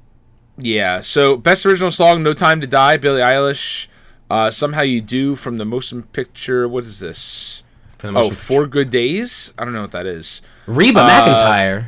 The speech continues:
Speaker 2: Damn. Good for her.
Speaker 1: Oh, man, Reba. Jesus, Reba.
Speaker 2: <laughs>
Speaker 1: You're st-, you're still out there, huh?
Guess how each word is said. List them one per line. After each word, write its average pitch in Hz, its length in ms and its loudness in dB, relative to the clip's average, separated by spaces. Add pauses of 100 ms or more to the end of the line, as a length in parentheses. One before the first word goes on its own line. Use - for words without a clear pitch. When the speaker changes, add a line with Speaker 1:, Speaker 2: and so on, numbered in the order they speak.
(160)
Speaker 2:
Damn. 104 360 -12 (400)
Good 135 120 -8
for 90 140 -12
her. 82 80 -10
Speaker 1:
Oh, 185 260 6
man, 147 440 2
Reba. 127 580 0 (540)
Jesus, - 680 -14
Reba. 90 520 -14
Speaker 2:
<laughs> - 20 -20
Speaker 1:
You're 151 440 -2 (120)
st-, - 220 -16
you're 120 80 -8
still 131 280 0
out 123 200 2
there, 92 180 -6
huh? 95 220 -10